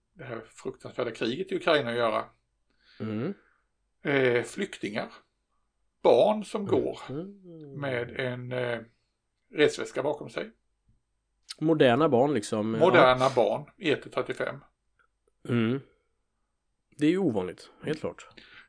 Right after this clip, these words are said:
Speaker 1: Det, jag ser det som en sån här, eh, sats med figurer. Det är tre barn, tror jag det är, och någon liten hund. Jag,
Speaker 2: Mhm.
Speaker 1: jag ser att det här är sån här sak, det här kommer man ha mycket användning av i olika sammanhang. De här
Speaker 2: Ja.
Speaker 1: modellerna.
Speaker 2: Verkligen.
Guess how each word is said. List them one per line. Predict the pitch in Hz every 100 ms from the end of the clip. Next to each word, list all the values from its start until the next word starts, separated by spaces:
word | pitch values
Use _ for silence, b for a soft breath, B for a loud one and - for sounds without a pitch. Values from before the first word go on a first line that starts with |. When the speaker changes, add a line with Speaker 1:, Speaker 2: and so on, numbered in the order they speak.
| -
Speaker 1:
Det, | 170
jag | 165 185 160
ser | - 139
det | 135 135
som | 143 135
en | 135
sån | 143
här, | 123 127 107 110 113 117
eh, | 117 123 -
sats | - 117 - -
med | 120
figurer. | 135 113 110
Det | 123
är | 127 - _ - -
tre | 151 127 131 139
barn, | 117 113 117 113
tror | 131
jag | 120
det | 127
är, | 117
och | 120 -
någon | 131 110
liten | 113 117 107
hund. | 113 101 113 110 - - b b b b b b b -
Jag, | 135 139 135
Speaker 2:
Mhm. |
Speaker 1:
jag | 147 117
ser | 131
att | 117
det | 139
här | 147 120
är |
sån | 135 123
här |
sak, | 113 113 -
det | 131
här | 127
kommer | - 117
man | 110
ha | 117
mycket | 120 120 120
användning | 113 113 107
av | 101
i | 107
olika | 120 104 - 139
sammanhang. | - 113 107 110 127 127 - _ _ _ _ _
De | 120
här | 117
Speaker 2:
Ja. | 113 113
Speaker 1:
modellerna. | 104 110 - - _ _ _ _ _ _ _ _ _ _ _
Speaker 2:
Verkligen. | 113 113 - - 131